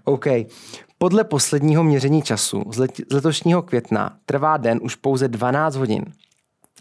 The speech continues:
To asi již poznal každý. Lidé nestíhají tolik práce přes den jako dříve. Dobrou zprávou je, že po dvanáct hodin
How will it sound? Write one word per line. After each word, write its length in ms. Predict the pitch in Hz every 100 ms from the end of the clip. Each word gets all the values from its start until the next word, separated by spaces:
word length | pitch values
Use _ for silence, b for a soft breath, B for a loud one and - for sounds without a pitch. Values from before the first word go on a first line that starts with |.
| - -
To 340 | 156 180 -
asi 220 | - 123 175
již 100 | -
poznal 380 | 156 139 143
každý. 440 | 131 113 107 - - _ _ _ B B B -
Lidé 520 | 127 147 127 113 -
nestíhají 540 | 151 143 - 180 175 175
tolik 240 | 185 185
práce 360 | 160 156 156 180
přes 240 | - 139
den 160 | 143 147
jako 200 | 147 151
dříve. 380 | 127 131 104 - - B B B B
Dobrou 300 | 123 151 208
zprávou 500 | 208 - 175 170 185
je, 280 | 170 110 101 - _ b b
že 140 | - 127
po 180 | -
dvanáct 460 | 170 175 196 196 160
hodin 500 | 131 131 120 110 107